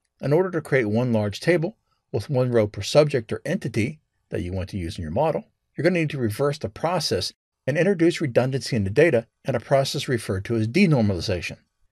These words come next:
If your data is in a spreadsheet or database, it's standard practice to extract and save that to a C S V format.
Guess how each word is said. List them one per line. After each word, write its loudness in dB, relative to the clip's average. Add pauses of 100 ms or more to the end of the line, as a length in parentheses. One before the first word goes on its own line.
If 2
your -2
data 6
is 0
in 0
a -4
spreadsheet -2
or 0
database, 2 (320)
it's -8
standard 0
practice -4
to -2
extract -2
and -4
save 2
that 0
to -2
a 4
C -2
S 2
V -4
format. -4